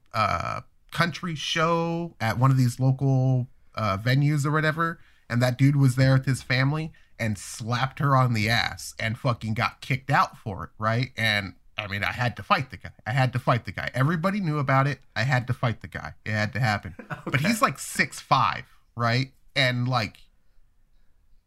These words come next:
Speaker 1: big and black. He's, like, a big black six five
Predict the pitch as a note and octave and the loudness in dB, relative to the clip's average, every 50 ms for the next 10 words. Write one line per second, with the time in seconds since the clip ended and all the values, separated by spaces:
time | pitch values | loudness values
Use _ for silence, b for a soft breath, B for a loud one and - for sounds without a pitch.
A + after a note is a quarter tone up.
0 | _ _ _ _ - - - _ _ _ _ - - D#3 E3+ F3 E3+ C#3+ D#3 D3 | _ _ _ _ -20 -20 -20 _ _ _ _ -4 0 2 2 4 2 2 2 2
1 | B2+ A2+ A#2 B2 B2+ A2+ F2 C#2+ - - - - - C3 C3+ B2+ D3+ C#3+ C3+ C#3 | 2 4 4 2 2 2 0 -2 -6 -10 -20 -6 0 2 4 4 4 2 2 0
2 | A2 - _ - F3+ F3 E3+ F3+ F3 C#3 - _ _ _ _ _ _ _ _ _ | -2 -4 _ -2 0 2 2 0 0 -2 -6 _ _ _ _ _ _ _ _ _
3 | _ _ _ _ _ _ - C3+ C3 C3 C3 B2+ - - - - - C#3+ B2 - | _ _ _ _ _ _ 0 2 4 4 4 2 0 -4 -12 -4 -2 -2 -2 -2
4 | - - - - C3+ B2 A#2+ A2+ A2+ G#2+ G2 - - | -6 -10 -2 2 2 4 4 4 2 0 -2 -4 -8